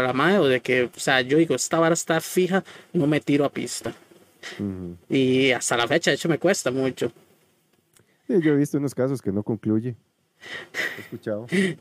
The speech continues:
Speaker 1: escuchado de casos.
Speaker 2: He escuchado unos
Speaker 1: Sí, sí,
Speaker 2: casos,
Speaker 1: sí,
Speaker 2: ¿no?
Speaker 1: sí, hasta la fecha me cuesta, tengo que admitirlo, tengo, no sé, esa parte no se me da muy bien. Entonces, eh, sí, no, pues, básicamente una, una, una vez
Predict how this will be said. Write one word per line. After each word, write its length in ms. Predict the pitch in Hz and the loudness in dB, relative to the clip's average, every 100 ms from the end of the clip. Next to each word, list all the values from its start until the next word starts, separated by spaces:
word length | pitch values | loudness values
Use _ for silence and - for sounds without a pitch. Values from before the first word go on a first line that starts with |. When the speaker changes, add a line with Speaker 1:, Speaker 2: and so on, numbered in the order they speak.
| 160 | -4
Speaker 1:
escuchado 600 | - 165 - - 185 175 | -4 -8 -4 2 4 4
de 100 | 151 | 4
casos. 420 | 170 165 151 135 | 2 2 0 -4
Speaker 2:
He 360 | 110 110 107 107 | -4 -2 0 0
escuchado 440 | - 117 - 113 | -2 -6 -2 0
unos 100 | 117 | 2
Speaker 1:
Sí, 240 | - 269 277 | 2 4 4
sí, 160 | - | 4
Speaker 2:
casos, 140 | 135 - | 2 2
Speaker 1:
sí, 60 | 233 | 2
Speaker 2:
¿no? 60 | |
Speaker 1:
sí, 100 | 220 | 2
hasta 240 | 247 160 131 | 2 2 0
la 100 | 120 | 0
fecha 220 | 131 214 | 0 0
me 120 | 175 | 0
cuesta, 300 | - 220 151 | 0 0 0
tengo 180 | 120 135 | -2 0
que 60 | |
admitirlo, 500 | 156 139 - 202 220 | 0 0 2 2 2
tengo, 240 | 131 127 139 | 0 0 0
no 120 | 143 | 0
sé, 160 | 208 170 | 2 2
esa 160 | 226 | 2
parte 240 | 233 233 214 | 2 2 2
no 100 | 202 | 2
se 100 | 202 | 2
me 120 | 160 | 2
da 120 | 143 | 2
muy 200 | 143 139 | 2 2
bien. 340 | 127 120 127 - - - _ _ _ - | 2 0 -2 -8 -18 -20 _ _ _ 0
Entonces, 840 | 160 156 156 151 156 202 190 - | 2 2 2 2 4 4 4 2
eh, 960 | 175 151 139 135 131 131 131 131 131 127 - _ - - _ _ _ _ _ _ _ | 2 4 4 6 6 4 2 2 2 0 -6 _ -10 -10 _ _ _ _ _ _ _
sí, 200 | 202 277 | 0 4
no, 220 | 262 349 349 | 6 6 4
pues, 140 | - | 0
básicamente 720 | 135 - 156 156 165 170 175 | -6 0 2 4 4 6 6
una, 800 | 170 170 165 160 156 147 143 - - - _ - _ _ _ | 6 6 6 6 4 4 2 -2 -8 -16 _ -20 _ _ _
una, 680 | 151 151 160 156 143 135 110 | 2 4 4 4 4 2 2
una 240 | 143 147 | 2 2
vez 800 | 151 151 160 156 139 131 - - | 4 4 4 4 2 0 0 -4